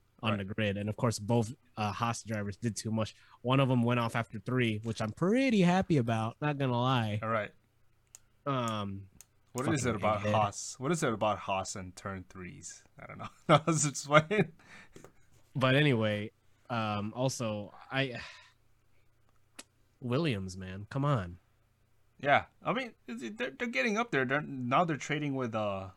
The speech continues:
Speaker 2: they're trading blows with Alfa Romeo. So
Speaker 1: Okay, but how the hell are you gonna go to Q two and lose it?
Speaker 2: Yeah, yeah. I mean, that's George. I mean, that's, that's just
Speaker 1: It's not George's fault. I know.
Speaker 2: Right,
Speaker 1: I
Speaker 2: right.
Speaker 1: know, but
Speaker 2: Yeah.
Speaker 1: you would think that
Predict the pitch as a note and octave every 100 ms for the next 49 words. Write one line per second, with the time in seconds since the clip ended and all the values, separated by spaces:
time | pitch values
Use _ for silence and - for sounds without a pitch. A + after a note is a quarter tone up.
0 | _ - A2 C3+ C3+ G#2+ A2 C3 A2+ G2+
1 | G#2 - G#2 G2+ G#2+ G2+ G2 - _ _
2 | _ - G#2 F3 G3+ G#3+ E3 A#2+ C#3 C#3
3 | - _ _ _ _ _ - E3 G#3 F#3
4 | F3+ F3+ D3+ D3+ C#3+ D3 C3 - C#3+ -
5 | D3 A#2+ A#2+ C3 G#2+ G2+ - _ _ _
6 | _ - G2 F#2+ F#2 _ _ - A2+ G2+
7 | G2+ E3 G3 E3 A#2 A2 G#2+ - A#2 A2+
8 | A2 G#2+ B2 A#2 B2 A2+ G#2 G2+ F#3 A3
9 | E3+ E3+ F#3+ D3+ - C3 B2+ _ C#3+ C#3+
10 | D#3+ B2+ G2+ - A2+ G#2+ D3 D3+ A#2 A2+
11 | B2 - _ - D3 F3+ G3+ G#3+ - D#3
12 | C#3+